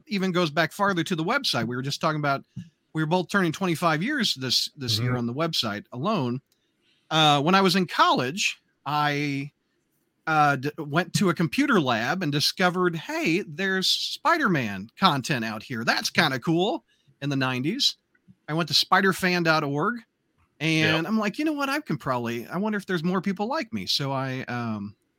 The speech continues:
Speaker 1: made a little free website on GeoCities like Zach did. I think you were GeoCities, weren't you?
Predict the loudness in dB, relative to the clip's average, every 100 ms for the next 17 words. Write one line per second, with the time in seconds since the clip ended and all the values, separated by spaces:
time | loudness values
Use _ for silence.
0 | _ -2 0 2 2 0 -2 -6 -12 _
1 | _ _ 0 4 6 4 4 4 4 2
2 | 0 0 0 0 -2 -4 -6 -4 -6 -4
3 | -4 -6 -6 -10 -10 -14 -4 0 0 4
4 | 4 4 0 0 -2 -2 -2 -4